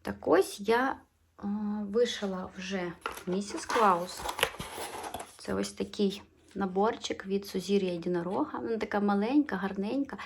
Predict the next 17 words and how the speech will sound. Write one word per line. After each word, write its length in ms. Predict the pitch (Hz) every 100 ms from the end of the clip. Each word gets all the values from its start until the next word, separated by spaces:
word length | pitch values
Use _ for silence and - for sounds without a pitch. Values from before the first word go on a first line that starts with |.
| - - - -
ось 60 |
така 400 | - 202 - 180 - _ _ _ -
гарнюнічка. 880 | 196 196 202 269 359 - - 185 180 - - - - -
А, 280 | 196 196 190
я 180 | 220
її 200 | 214 190
вже 200 | 185 180
вишила. 640 | 170 202 302 - 285 196 185 180 -
Вона 280 | 190 208 214
вишивалась 600 | 196 208 190 185 185 -
дуже 380 | 175 196 202 180 -
швидко, 460 | - - 311 - 233
тому 260 | 190 226
що 140 | - 190
вона 400 | 180 190 233 262 - - -
досить 340 | 220 220 -
маленька. 640 | 202 202 190 165 160 165